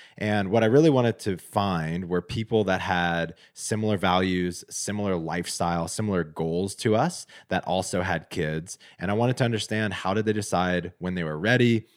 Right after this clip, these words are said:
How did they prepare for it? Are there any mistakes that they made? All of that kind of stuff. And that really helped me. I think that's another big reason that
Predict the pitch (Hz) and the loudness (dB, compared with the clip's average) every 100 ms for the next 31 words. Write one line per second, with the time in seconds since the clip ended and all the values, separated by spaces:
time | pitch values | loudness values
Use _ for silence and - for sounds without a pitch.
0 | - - - 104 92 90 - - 131 127 | -20 -10 0 0 2 -4 -6 -2 2 2
1 | - 120 117 113 110 - - 85 87 87 | 2 2 4 4 2 -4 -8 -4 -2 0
2 | 82 104 101 95 80 82 - 135 131 127 | 0 -2 -2 -2 -4 -6 -2 -2 -2 -6
3 | 117 113 113 110 107 104 104 - - 117 | -4 0 2 4 4 0 -4 -20 -10 -4
4 | 117 95 - 85 78 78 57 - 95 104 | 0 0 -2 -6 -6 -8 -8 -8 -2 0
5 | 123 123 - _ _ _ - 90 95 113 | 2 0 -4 _ _ _ -18 -14 -4 2
6 | 117 113 104 85 - 98 - - 90 87 | 4 6 4 0 -2 -4 -4 -8 -4 -2
7 | 82 101 - 143 104 104 107 90 87 85 | 0 0 2 2 2 2 0 0 0 -2
8 | - - 92 90 85 78 - - - 82 | -4 0 4 4 2 -2 -14 -20 -14 -6
9 | 92 92 90 85 82 82 80 80 - - | -4 -4 -2 -2 -2 -2 -2 -2 -6 -16